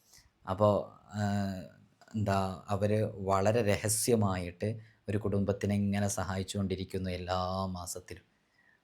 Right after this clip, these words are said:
അപ്പൊ അത് വേറെ ആരും അറിയൂല. അത്രയും ക്ലോസ് ആയിട്ട് നിൽക്കുന്ന ആർക്കും അതിനെക്കുറിച്ചൊരറിവ് പോലുമില്ല. അപ്പൊ അങ്ങനെ നമ്മുടെ ജീവിതത്തിൽ നല്ലൊരു അമല് ഉണ്ടായിക്കഴിഞ്ഞാൽ അത് മുൻനിർത്തി നമുക്ക് നമ്മുടെ റബ്ബിനോട് ദുആ ചെയ്യാവുന്നതാണ്.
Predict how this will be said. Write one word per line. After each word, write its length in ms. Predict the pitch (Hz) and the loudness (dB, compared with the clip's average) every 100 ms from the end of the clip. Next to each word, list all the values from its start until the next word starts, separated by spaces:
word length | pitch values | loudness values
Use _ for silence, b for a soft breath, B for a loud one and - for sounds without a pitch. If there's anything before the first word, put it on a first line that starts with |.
| _ | _
അപ്പൊ 140 | 101 107 | 4 6
അത് 140 | 110 | 6
വേറെ 280 | 110 104 107 | 8 6 8
ആരും 420 | 107 104 107 107 101 | 6 4 4 4 4
അറിയൂല. 480 | 92 92 101 90 90 - - | 2 0 0 -2 -6 -12 -6
അത്രയും 540 | 107 - 123 127 131 - | -2 2 4 4 2 6
ക്ലോസ് 460 | 107 110 113 110 120 | 8 8 8 6 6
ആയിട്ട് 320 | 113 113 110 | 6 4 2
നിൽക്കുന്ന 520 | 104 - 104 104 107 b b b 98 | 0 0 0 0 0 b b b 4
ആർക്കും 520 | 101 117 110 123 127 | 6 6 4 2 2
അതിനെക്കുറിച്ചൊരറിവ് 1000 | 113 110 107 107 107 107 98 95 101 117 113 | 4 2 0 -2 0 2 2 2 0 0 0
പോലുമില്ല. 520 | 101 95 87 85 - b b b b | 0 -2 -6 -12 -14 b b b b
അപ്പൊ 140 | - 139 | 0 2
അങ്ങനെ 280 | 143 170 165 | 4 2 4
നമ്മുടെ 280 | 147 143 | 4 6
ജീവിതത്തിൽ 600 | 135 110 113 120 120 117 120 | 4 4 2 2 -2 0 2
നല്ലൊരു 460 | 107 101 107 110 | 2 2 2 2
അമല് 640 | 101 104 98 110 120 135 117 | 2 2 2 4 4 4 2
ഉണ്ടായിക്കഴിഞ്ഞാൽ 720 | 104 92 95 - 92 92 87 85 b b b _ 131 | 2 2 2 -2 -6 -6 -8 -12 b b b _ 4
അത് 120 | 160 | 4
മുൻനിർത്തി 520 | 131 107 107 101 104 | 4 4 2 0 -2
നമുക്ക് 320 | 101 98 - | -2 -2 -4
നമ്മുടെ 300 | 98 95 95 | -2 -2 -2
റബ്ബിനോട് 500 | 95 90 98 95 95 | -4 -2 -2 -2 -4
ദുആ 340 | 92 90 95 98 | -4 -4 -2 -2
ചെയ്യാവുന്നതാണ്. 760 | 98 92 92 92 92 90 | -2 -4 -4 -6 -8 -8